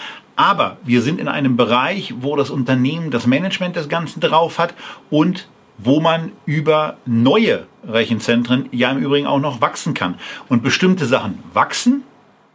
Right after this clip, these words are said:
und bestimmte Sachen wachsen eben nicht oder sind im Moment auch noch besonders stark eingeschränkt. Und uns ging es dabei darum, Dinge auszuwählen, die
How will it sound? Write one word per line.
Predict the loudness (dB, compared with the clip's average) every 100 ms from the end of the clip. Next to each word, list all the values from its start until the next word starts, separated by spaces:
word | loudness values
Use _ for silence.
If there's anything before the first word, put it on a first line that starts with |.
| -12
und | -6
bestimmte | -2 0 0 2
Sachen | 2 2 0 0
wachsen | -2 -2 -6 -6
eben | -2 0 0 2
nicht | 2 2 2 -6
oder | -4 0 2
sind | 2 -2
im | -2
Moment | 0 0 0
auch | 0
noch | 0 -2 -6 -18 -16 -2
besonders | 0 2 2 0
stark | 2 0 2
eingeschränkt. | 0 0 0 0 0 -6 -12 0
Und | 2 4
uns | 4 4 2 -6
ging | -4 0 0
es | 0
dabei | 2 2 2
darum, | 2 2 2 2 -2 -4 -10 -18
Dinge | -6 -2 0 2 0
auszuwählen, | 0 -2 -2 0 2 2 2 -2 -8 -20 -20
die | -2 0 2 0